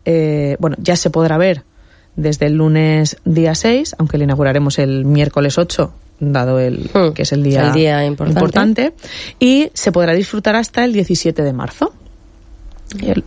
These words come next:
Speaker 1: el, repito, en el Spider de, del Ayuntamiento
Speaker 2: Además,
Speaker 1: de
Speaker 2: muy
Speaker 1: Benidorm.
Speaker 2: chulo porque me has enseñado
Speaker 1: Sí.
Speaker 2: alguna ilustración
Speaker 1: Muy
Speaker 2: y
Speaker 1: divertido.
Speaker 2: Hmm.
Speaker 1: Son, es, es
Speaker 2: Muy
Speaker 1: muy
Speaker 2: chulo.
Speaker 1: divertido. Es, es el papel de la mujer en clave de humor.
Speaker 2: Sí.
Speaker 1: Sí, yo creo que va a gustar mucho. Yo animo a todo el mundo a que venga a verlo porque yo he visto alguna de las viñetas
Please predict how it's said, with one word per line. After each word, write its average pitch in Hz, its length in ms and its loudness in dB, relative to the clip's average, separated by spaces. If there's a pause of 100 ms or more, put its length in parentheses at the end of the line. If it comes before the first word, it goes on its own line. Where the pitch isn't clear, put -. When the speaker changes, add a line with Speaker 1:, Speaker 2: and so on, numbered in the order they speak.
Speaker 1:
el, 147 200 4
repito, 165 320 0
en 208 80 4
el 170 80 2
Spider 170 460 0
de, 156 680 -2
del 156 220 -2
Ayuntamiento 139 220 0
Speaker 2:
Además, 170 240 4
Speaker 1:
de 156 40 2
Speaker 2:
muy 175 120 2
Speaker 1:
Benidorm. 156 200 -2
Speaker 2:
chulo 202 140 0
porque 160 600 0
me - 60 -2
has 151 140 -4
enseñado 151 580 2
Speaker 1:
Sí. 143 240 -4 (260)
Speaker 2:
alguna 180 360 2
ilustración 180 640 -2
Speaker 1:
Muy 185 80 2
Speaker 2:
y 190 40 0
Speaker 1:
divertido. 170 600 0 (160)
Speaker 2:
Hmm. 196 240 -2
Speaker 1:
Son, 175 280 -2
es, 208 200 -2
es 226 140 2
Speaker 2:
Muy 233 80 4
Speaker 1:
muy 226 100 4
Speaker 2:
chulo. 196 100 2
Speaker 1:
divertido. 151 420 0
Es, 185 220 0 (460)
es 196 160 2
el 214 80 2
papel 208 240 0
de 214 80 2
la 202 80 0
mujer 190 300 -2
en 170 100 0
clave 151 240 0
de 139 80 -2
humor. - 260 -8 (160)
Speaker 2:
Sí. 143 320 -2 (160)
Speaker 1:
Sí, - 180 -2
yo 147 120 2
creo 175 160 0
que 175 80 0
va 165 60 4
a 156 40 2
gustar 156 260 -2
mucho. 143 240 -2
Yo 160 160 2
animo 165 220 2
a 165 60 0
todo 160 100 0
el 151 60 0
mundo 151 160 0
a 147 40 -4
que 147 60 -2
venga 147 220 0
a - 20 2
verlo 165 260 0
porque 143 380 -4
yo 151 240 0
he 147 40 0
visto 151 200 -2
alguna 151 220 2
de 143 60 2
las 139 120 0
viñetas 151 540 0